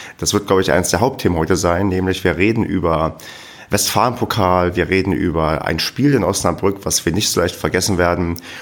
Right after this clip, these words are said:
Und der Marco schuldet uns auch noch eine Geschichte von einem Spiel, was er wahrscheinlich nicht so leicht vergessen wird. Denn Marco, du warst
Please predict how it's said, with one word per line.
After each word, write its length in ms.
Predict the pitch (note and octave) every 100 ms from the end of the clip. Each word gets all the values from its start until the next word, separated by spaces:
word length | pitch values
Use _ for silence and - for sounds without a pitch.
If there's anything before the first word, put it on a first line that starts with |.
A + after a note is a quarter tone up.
| -
Und 200 | - G2
der 120 | F2+
Marco 420 | E2 D#2+ G#2 C#3 B2+
schuldet 360 | - A#2+ A#2+
uns 120 | A2+
auch 140 | - B2
noch 100 | G2+
eine 120 | E2+
Geschichte 340 | E2 - -
von 160 | - F#2+
einem 120 | F2
Spiel, 300 | - - G2+
was 180 | E2 -
er 200 | - D3
wahrscheinlich 420 | A2 - E2 D#2+
nicht 140 | F2+ -
so 80 |
leicht 180 | E2+ E2
vergessen 460 | - E2 - - F#2
wird. 220 | F#2+ - - - -
Denn 100 | F2
Marco, 300 | F#2 G2+ G2
du 240 | D#2+ A2+ C3+
warst 480 | A#2+ G2+ - -